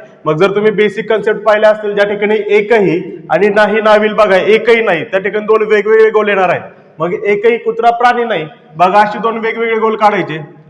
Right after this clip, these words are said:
हा एक आणि हा एक. मग काय सांगितलंय? एकही कुत्रा, समजा हा एक कुत्र्याचं गोळ बघा आणि हा प्राणी, म्हणजे बरोबर येते बघा, हा कुत्रा प्राणी नाही, म्हणजे एकही कुत्रा प्राणी नाही, दोन वेगवेगळे आहेत. त्यानंतर दुसरं विधान बघा,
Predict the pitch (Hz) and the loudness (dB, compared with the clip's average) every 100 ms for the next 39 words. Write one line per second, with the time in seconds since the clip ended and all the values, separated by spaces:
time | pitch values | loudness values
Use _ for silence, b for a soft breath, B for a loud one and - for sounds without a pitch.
0 | - 170 180 202 202 - - - - 170 | -4 0 0 0 -4 -12 -18 -12 -6 -2
1 | 170 151 117 - - - 147 156 220 220 | -2 -4 -8 -12 -20 -14 -10 -2 -2 0
2 | 214 208 220 226 226 214 214 247 233 247 | -2 0 0 0 2 0 2 0 0 -4
3 | 226 165 123 127 165 175 208 208 202 208 | -2 0 -2 -4 -8 -2 2 2 2 -4
4 | 214 220 226 226 175 170 175 175 160 180 | -6 -6 -6 -6 -4 -4 -2 -2 -2 -4
5 | - - - - 156 190 202 190 202 196 | -12 -20 -20 -8 -4 0 2 2 0 2
6 | 190 131 117 - - _ _ _ _ _ | 0 0 -10 -16 -20 _ _ _ _ _
7 | _ _ _ _ _ _ _ - 143 160 | _ _ _ _ _ _ _ -10 -4 -2
8 | 196 - 180 196 214 220 214 214 214 190 | -2 -2 -2 -2 0 -2 -2 -2 0 2
9 | 196 202 202 208 220 220 220 233 240 214 | 2 2 0 0 0 0 2 2 0 -2
10 | 180 156 165 175 208 220 233 220 226 226 | -4 -6 -6 -2 0 -2 -4 -4 -4 0
11 | 214 214 220 208 220 226 240 226 226 220 | -2 -2 -6 -2 -2 0 -2 -2 0 0
12 | 131 - - _ - 170 196 196 214 240 | 0 -6 -20 _ -2 0 0 -6 -6 -6
13 | 240 226 226 226 175 | -4 -4 0 0 2